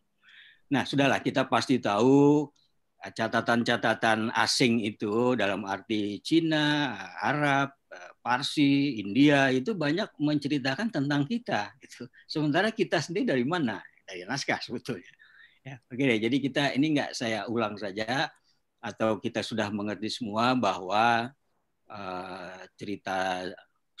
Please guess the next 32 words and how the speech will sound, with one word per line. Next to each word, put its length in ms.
Sumatera 640
itu 560
zaman 640
ketika 560
pedagang-pedagang 1080
Arab 460
mencatat 560
sebagai 400
nama 320
Zabak 480
lah, 240
ya, 160
yang 180
letaknya 800
sekian 480
dan 100
sebagainya, 560
dan 60
sebagainya. 500
Itu, 160
itu 220
saya 260
kutip 300
saja 240
dari, 480
<clears throat> 360
apa 200
ini, 340
eh, 220
bukunya, 640
eh, 160
Sudes. 720